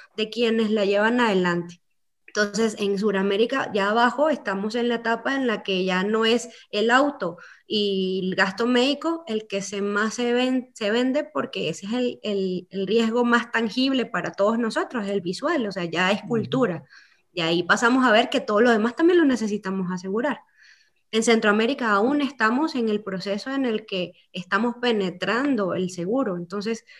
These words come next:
Speaker 1: el hecho de que, eh, menos del tres por ciento del Producto Interno Bruto de, de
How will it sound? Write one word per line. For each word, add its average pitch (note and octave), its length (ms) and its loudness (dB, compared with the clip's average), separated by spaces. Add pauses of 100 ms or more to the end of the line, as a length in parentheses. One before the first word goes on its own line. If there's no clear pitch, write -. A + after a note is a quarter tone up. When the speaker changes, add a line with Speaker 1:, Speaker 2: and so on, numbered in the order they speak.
(520)
Speaker 1:
el F#3+ 180 2
hecho G#3+ 300 2
de C4+ 160 6
que, - 400 -4 (160)
eh, F#3 300 -6 (800)
menos B3+ 460 2
del A#3 220 4
tres B3 220 2
por B3+ 220 0
ciento C4 400 2
del F#3+ 200 4
Producto G3 360 -2
Interno A#3 400 0
Bruto G#3+ 440 0
de, E3+ 540 -2 (180)
de D#3+ 540 -6